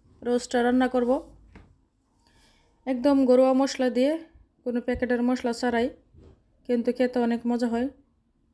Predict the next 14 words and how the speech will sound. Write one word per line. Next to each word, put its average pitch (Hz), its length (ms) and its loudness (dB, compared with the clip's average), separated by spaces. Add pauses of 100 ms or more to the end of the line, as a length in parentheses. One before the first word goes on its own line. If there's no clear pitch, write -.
(140)
আপনারা 226 320 -4
যারা 226 200 -2
খান 233 220 -6
নাই 233 160 -2
সবাই 226 220 -2
ট্রাই 220 240 2
করতে 226 240 -4
পারেন। 226 260 -2 (1600)
তো - 40 2
এই 277 140 4
তেলের 285 280 2
উপরে 277 280 0
দিয়ে 277 180 0
দিলাম 262 260 0